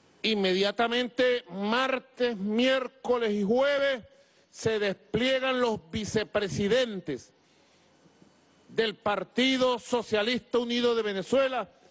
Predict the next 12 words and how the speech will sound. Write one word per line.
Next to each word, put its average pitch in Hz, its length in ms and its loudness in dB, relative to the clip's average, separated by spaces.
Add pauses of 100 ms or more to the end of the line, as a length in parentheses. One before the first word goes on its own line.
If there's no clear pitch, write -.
(320)
y 196 140 0
de 196 160 2
la 190 120 2
J 233 360 0
P 190 160 -2
Subi. 196 360 0 (1800)
Hay 175 200 0
vicepresidentes 208 1040 -2
de 180 140 0
todas 180 280 0
las 190 120 0
regiones. 135 440 -2